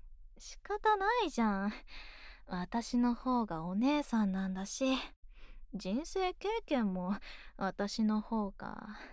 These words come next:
ね？あ、そっか。私があんなことを言っちゃったから、本気で気にしてたんだね。よし、よし。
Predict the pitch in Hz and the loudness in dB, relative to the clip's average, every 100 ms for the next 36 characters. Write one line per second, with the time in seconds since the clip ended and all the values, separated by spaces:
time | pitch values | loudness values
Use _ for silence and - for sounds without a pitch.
0 | - _ _ _ _ - 269 349 - - | -18 _ _ _ _ -6 -2 -2 -4 -14
1 | - - - - - - - - - - | -20 -16 -16 -14 -16 -16 -16 -16 -16 -16
2 | - - - - - - - - - - | -18 -18 -18 -18 -18 -18 -18 -16 -16 -8
3 | - 196 190 190 - - - - - - | 0 0 2 -4 -6 -14 -14 -16 -18 -18
4 | - - - 208 - 262 - 196 - - | -18 -10 -6 -2 -2 -2 -2 -2 -4 -8
5 | - - - - - - - 202 202 202 | -14 -14 -18 -20 -18 -16 -12 -4 0 2
6 | 190 196 240 - 302 294 285 269 302 311 | 2 0 -2 -2 0 4 4 4 2 -2
7 | 320 320 330 247 175 - - 277 - 320 | 0 0 2 4 2 -2 -4 -4 -4 -4
8 | 226 180 - 202 208 - - - - - | -4 -4 -4 -4 -6 -10 -16 -18 -8 -4
9 | 233 - 320 339 359 359 370 - 427 427 | -4 -4 -4 -4 -6 -6 -4 -4 0 2
10 | 226 180 185 269 370 - - - - - | 2 0 -2 -2 -2 -4 -10 -14 -14 -14
11 | - - _ _ _ _ _ _ _ - | -16 -20 _ _ _ _ _ _ _ -18
12 | - - - - - - - - 208 - | -16 -16 -16 -16 -16 -16 -16 -14 -12 -8
13 | - - - - - 226 247 285 - - | -8 -8 -12 -16 -10 -2 0 0 -4 -6
14 | - | -12